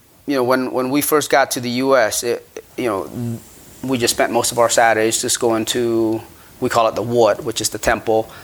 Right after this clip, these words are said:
and, um, most of our friends were there. Um, but then when we, when my mom and dad decided to get baptized, they had formed a small Asian branch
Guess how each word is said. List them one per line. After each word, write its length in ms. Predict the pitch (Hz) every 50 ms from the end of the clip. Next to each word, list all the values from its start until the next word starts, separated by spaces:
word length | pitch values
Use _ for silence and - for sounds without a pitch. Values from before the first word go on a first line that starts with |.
| - - - - - - - - - -
and, 600 | - 117 117 113 113 113 113 110 110 110 110 110
um, 320 | 107 107 107 107 104 107
most 300 | 120 127 131 123 - -
of 60 | 110 113
our 80 | 110
friends 360 | - - 117 110 107 107 104
were 100 | 107 107
there. 500 | 104 104 104 104 101 101 104 107 104 - - - - - - - - - - - - - - -
Um, 240 | 147 110 110 110
but 120 | 107 113 110
then 220 | 123 120 117 117
when 300 | 113 127 127 127 127 127
we, 400 | 127 139 139 139 139 135 127 - - - - - - - - - - - - - - - - - - - -
when 140 | - 113 113
my 100 | 113 113
mom 260 | 113 117 117 110 107
and 100 | 104 101
dad 220 | 104 110 107 104 101
decided 300 | 104 - - 117 113 104
to 60 | 110
get 180 | 110 101 78 -
baptized, 800 | 135 180 214 160 - - 117 107 104 104 117 - - - - -
they 60 | 123
had 100 | 113 -
formed 340 | - - 156 165 156 139 117
a 60 | 107
small 380 | - - 143 135 120 113 - - -
Asian 340 | 151 180 175 147 139 117
branch 500 | 101 101 98 95 95 - - - - -